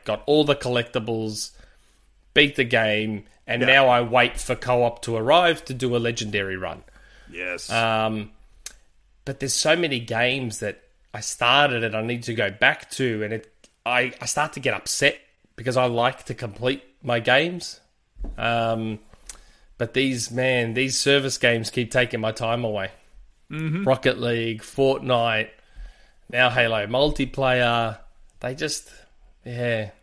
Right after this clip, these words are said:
Speaker 1: it's
Speaker 2: Yeah.
Speaker 1: I never thought that as I got older, I'd become one of those people that plays those multiplayer games as a service games.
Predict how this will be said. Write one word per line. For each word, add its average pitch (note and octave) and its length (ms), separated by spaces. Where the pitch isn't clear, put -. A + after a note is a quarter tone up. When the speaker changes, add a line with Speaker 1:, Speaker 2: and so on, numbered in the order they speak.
Speaker 1:
it's - 480
Speaker 2:
Yeah. A#2 300
Speaker 1:
I C#3+ 100
never G3 260
thought D3 460
that B2 100
as B2+ 160
I B2+ 100
got A#2+ 240
older, A2+ 540
I'd A#2+ 160
become A#2+ 340
one A#2 140
of A2 80
those A2 220
people A2+ 320
that G2+ 180
plays G#2+ 360
those G#2 200
multiplayer G#2+ 760
games G#2 300
as G#2 120
a G#2 60
service A2 400
games. - 440